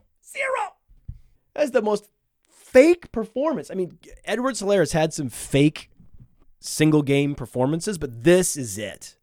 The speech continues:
I mean, this is, this is the, the crowning jewel of Clyde Edwards-Helaire fake fantasy performances. I mean, he is a fake Rolex. It's so fake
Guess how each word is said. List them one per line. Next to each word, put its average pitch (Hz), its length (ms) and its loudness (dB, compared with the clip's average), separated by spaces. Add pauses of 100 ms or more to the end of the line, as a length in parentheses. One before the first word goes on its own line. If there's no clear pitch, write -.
(280)
I - 120 -20
mean, 131 200 -2
this 185 260 2
is, 127 360 -4
this 165 340 -4
is 131 240 -6
the, 107 220 -10 (180)
the 104 200 -10 (1400)
crowning 175 640 2
jewel 120 600 0 (500)
of 113 320 0
Clyde 156 380 0
Edwards-Helaire 127 800 -2 (460)
fake 139 380 0
fantasy 120 500 -2
performances. 92 640 -14
I 69 40 -12
mean, 113 160 -10
he 160 220 -6
is 143 100 -4
a 117 80 -10
fake - 460 -4
Rolex. 143 600 -2
It's - 160 -12
so 147 420 -4
fake - 680 -4